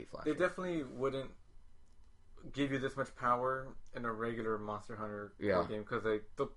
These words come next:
Speaker 1: whole point of a Monster Hunter game is, like, "Oh, let's try to make the idea of hunting monsters as kinda grounded as possible."
Speaker 2: And this
Speaker 1: And
Speaker 2: one's the
Speaker 1: this one is
Speaker 2: opposite.
Speaker 1: like, "Let's make it Devil May Cry or something."
Speaker 2: Yeah, I wonder if that means that with this one, it's gonna be
Speaker 1: That's
Speaker 2: a
Speaker 1: probably why
Speaker 2: lot
Speaker 1: it's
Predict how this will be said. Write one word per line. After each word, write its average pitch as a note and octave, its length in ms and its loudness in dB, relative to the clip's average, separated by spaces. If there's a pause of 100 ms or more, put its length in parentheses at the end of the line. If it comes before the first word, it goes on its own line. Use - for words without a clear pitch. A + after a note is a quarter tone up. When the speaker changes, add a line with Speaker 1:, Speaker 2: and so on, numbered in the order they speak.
(140)
Speaker 1:
whole E3 160 0
point D#3+ 160 4
of C#3 100 4
a - 20 0
Monster C#3 220 4
Hunter C#3 140 0
game C3 180 0
is, A#2 80 -2
like, A2+ 160 2
"Oh, B2 360 6 (760)
let's B2+ 280 0
try C3+ 180 6
to C3+ 80 6
make C3 360 -4 (600)
the A#2 440 6 (440)
idea A#2+ 280 2
of A#2 80 2
hunting B2 280 -2
monsters A#2+ 280 0
as A2+ 220 0
kinda A#2 220 0 (120)
grounded A2+ 440 4
as G#2+ 140 4
possible." A2 600 -4 (340)
Speaker 2:
And G#2 100 -4
this G#2+ 160 -6
Speaker 1:
And A2 80 4
Speaker 2:
one's A#2+ 140 4
the C3 80 8
Speaker 1:
this G2 100 6
one C3+ 160 8
is C3 120 6
Speaker 2:
opposite. B2 60 4
Speaker 1:
like, A#2+ 180 10
"Let's B2 300 6
make A#2+ 380 -4
it A#2 220 0
Devil A2 220 4
May G#2+ 140 -4
Cry G#2 260 0
or G#2 160 -6
something." - 320 -12 (260)
Speaker 2:
Yeah, D3 180 8
I D#3 60 10
wonder F#3+ 280 10
if F#3+ 140 2
that D3 220 6
means C3 380 4
that A#2 220 4
with A2+ 160 2
this - 280 2
one, A2 460 0
it's A2+ 160 -4
gonna A2 160 4
be A2 120 2
Speaker 1:
That's G#2+ 120 4
Speaker 2:
a - 20 0
Speaker 1:
probably E3 180 10
why D3+ 160 12
Speaker 2:
lot C#3 100 6
Speaker 1:
it's - 100 -10